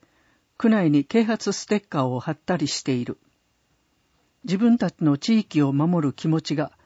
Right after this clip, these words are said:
強く現れてきていると思います。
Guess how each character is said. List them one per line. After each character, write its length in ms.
強 280
く 220
現 180
れ 100
て 160
き 100
て 140
い 80
る 100
と 140
思 200
い 80
ま 120
す。 360